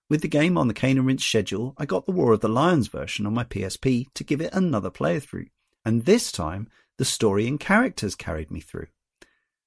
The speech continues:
The Lita and Ramza's dual stories kept me riveted as the betrayal and reflections on power and destiny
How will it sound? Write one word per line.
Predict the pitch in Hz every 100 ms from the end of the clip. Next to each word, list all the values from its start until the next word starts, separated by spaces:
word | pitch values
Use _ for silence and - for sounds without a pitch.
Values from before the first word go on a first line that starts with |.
| _ -
The | 117
Lita | 170 - 151 156
and | 120 110
Ramza's | 127 135 135 117
dual | 98 131 160
stories | - 127 117 113
kept | - 143
me | 135
riveted | 120 143 151 - 160 -
as | 117
the | -
betrayal | 107 107 - 143 160 170
and | 170 160
reflections | 147 - - - 156
on | 147 131
power | - 139 156
and | 160
destiny | 131 104 - 98 104